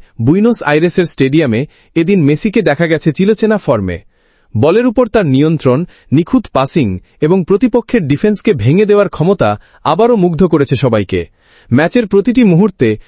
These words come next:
তিনি প্রমাণ করেছেন কেন তাকে ফুটবলের জাদুকর বলা হয়। আর্জেন্টিনার হয়ে বাকি গোলটি করেছেন লাউতারো মার্টিনেজ। দলের এই দুর্দান্ত পারফরম্যান্স বিশ্বকাপের আগে তাদের আত্মবিশ্বাসকে আরও বাড়িয়ে দেবে। এই জয়ের মাধ্যমে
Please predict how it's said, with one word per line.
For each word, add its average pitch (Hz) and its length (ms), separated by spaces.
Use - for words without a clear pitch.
তিনি 170 160
প্রমাণ 190 360
করেছেন 220 400
কেন 175 300
তাকে 226 220
ফুটবলের 160 480
জাদুকর 147 420
বলা 98 200
হয়। 85 260
আর্জেন্টিনার 220 560
হয়ে 208 160
বাকি 139 320
গোলটি 175 300
করেছেন 165 460
লাউতারো 185 420
মার্টিনেজ। 127 600
দলের 165 260
এই 208 100
দুর্দান্ত 185 500
পারফরম্যান্স 165 720
বিশ্বকাপের 202 560
আগে 156 220
তাদের 165 240
আত্মবিশ্বাসকে - 880
আরও 190 200
বাড়িয়ে 127 300
দেবে। 85 260
এই 139 160
জয়ের 135 340
মাধ্যমে 185 460